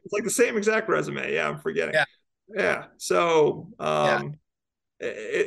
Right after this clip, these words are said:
Speaker 1: it's similar. And if you beat Clemson, then you are the A C C champion with one loss. So, I mean, I would think their path is kind of the same, other than the name recognition, the brand recognition not there because you're not Clemson.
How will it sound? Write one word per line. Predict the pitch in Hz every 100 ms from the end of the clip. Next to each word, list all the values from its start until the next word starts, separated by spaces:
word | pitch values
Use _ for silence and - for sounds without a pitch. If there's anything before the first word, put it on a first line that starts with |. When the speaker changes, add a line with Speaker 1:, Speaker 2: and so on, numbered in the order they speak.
| 180
Speaker 1:
it's | 165 -
similar. | 226 226 156 143 143
And |
if | 147 156
you |
beat | 156 185 -
Clemson, | - 185 208 208 147 147
then | 147 147 143
you | 143 143
are | 147 147
the | 143
A | 131 147
C | 147
C | 151 147
champion | 147 156 160 - 143 151 - _ -
with | 151 151
one | 147 139
loss. | 143 - - -
So, | 147 139
I | 127 147
mean, | 151
I | 147
would | 147
think | 160 151
their | 151 147
path | 147 151
is | - -
kind | - -
of | 73
the | 69
same, | - 80 85 87 85
other | 76 76 71
than | 73 69
the | 69
name | 71 76 78 78
recognition, | 76 76 - - 73
the |
brand | - - 69 71
recognition | 71 - 69 - 69
not | 64 67 -
there | 67 71
because | 69 - -
you're | - 135
not | 120 -
Clemson. | 165 170 151 139 147